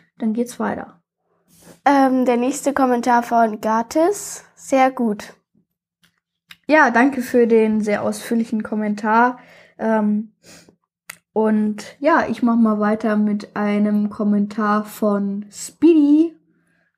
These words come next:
Speaker 1: So.
Speaker 2: Gonzales.
Speaker 1: Speedy Gonzales, Urgroßvater oder so. Ähm, sehr coole Folge, Folgenidee, äh,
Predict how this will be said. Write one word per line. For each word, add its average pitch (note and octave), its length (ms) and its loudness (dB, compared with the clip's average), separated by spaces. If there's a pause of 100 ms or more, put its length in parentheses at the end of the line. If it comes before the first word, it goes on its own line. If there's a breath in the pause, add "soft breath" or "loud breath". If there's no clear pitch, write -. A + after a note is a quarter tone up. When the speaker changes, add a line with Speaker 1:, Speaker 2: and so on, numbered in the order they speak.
Speaker 1:
So. G#3 80 -10
Speaker 2:
Gonzales. A3 960 -12
Speaker 1:
Speedy D#4 360 2
Gonzales, A3+ 840 -2
Urgroßvater A3 840 0
oder G3+ 240 -6
so. A3 180 -10 (580 loud breath)
Ähm, G#3+ 380 -4 (240 loud breath)
sehr D#4 240 2
coole D#4 220 0
Folge, C4+ 680 2
Folgenidee, A#3+ 800 -4
äh, G#3 560 -4